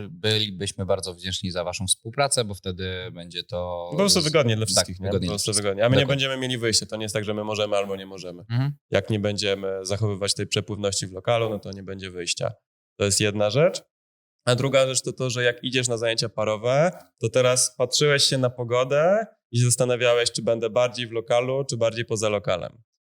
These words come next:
Speaker 2: Teraz nie ma tego dylematu.
Speaker 1: Tak, nie ma tego dylematu. Zajęcia, większość zajęć będziemy przenosili poza lokal. E,
Speaker 2: Za wyjątkiem solo. Właściwie
Speaker 1: tak,
Speaker 2: wszyst-,
Speaker 1: za wyjątkiem
Speaker 2: wszystkie
Speaker 1: solo.
Speaker 2: parowe solo zostaje w lokalu. Wiadomo, że to jest, to, to wymaga ta forma zajęć.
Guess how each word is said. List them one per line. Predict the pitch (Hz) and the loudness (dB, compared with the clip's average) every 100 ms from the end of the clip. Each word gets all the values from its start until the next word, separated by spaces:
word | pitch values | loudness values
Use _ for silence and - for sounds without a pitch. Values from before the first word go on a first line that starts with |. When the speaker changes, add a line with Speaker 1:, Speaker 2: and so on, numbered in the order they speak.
| _ | _
Speaker 2:
Teraz | 117 123 131 | 4 4 6
nie | 135 | 4
ma | 120 | 4
tego | 113 104 | 2 -2
dylematu. | 101 101 98 95 95 | -4 -4 -2 -4 -6
Speaker 1:
Tak, | 92 | -2
nie | 107 | 0
ma | 113 | 0
tego | 104 | -2
dylematu. | 95 98 107 113 120 117 - 98 | -4 -4 -2 -2 -2 -4 -6 -6
Zajęcia, | 98 98 107 107 101 98 98 101 92 90 95 | -4 -2 -2 -2 0 0 0 -2 -6 -14 -12
większość | 101 117 120 117 - 113 98 | 2 4 4 0 -2 -2 -2
zajęć | 95 101 98 98 98 - 95 | 2 2 2 -2 -2 -2 -2
będziemy | 90 92 92 | -8 -8 -10
przenosili | - 92 92 - 90 92 - _ | -8 -6 -2 -4 -4 -10 -12 _
poza | 95 95 90 92 | 0 2 4 2
lokal. | 98 95 127 135 151 160 - - - _ _ _ | 0 0 0 0 -2 -6 -14 -20 -20 _ _ _
E, | 92 | 2
Speaker 2:
Za | 98 120 | 4 4
wyjątkiem | 127 120 127 | 2 2 2
solo. | - 95 95 | 2 0 -2
Właściwie | 107 - 120 | 0 0 2
Speaker 1:
tak, | 90 | 4
Speaker 2:
wszyst-, | - | 6
Speaker 1:
za | 113 | 4
wyjątkiem | 107 95 | 4 2
Speaker 2:
wszystkie | - - - | 2 2 2
Speaker 1:
solo. | - | 4
Speaker 2:
parowe | 120 117 117 | 2 4 4
solo | 160 151 | 4 2
zostaje | 131 131 123 | -2 -2 -2
w | |
lokalu. | 110 110 110 110 | -2 -2 0 0
Wiadomo, | 110 110 104 | 0 0 -2
że | 98 101 | -6 -6
to | 98 | -4
jest, | 95 - - | -2 -2 -2
to, | 101 | -2
to | 107 | -2
wymaga | 104 104 101 101 98 | -2 -2 2 2 2
ta | 101 | -4
forma | - 104 98 | -6 -4 -4
zajęć. | 95 98 123 175 - | -2 0 0 0 -4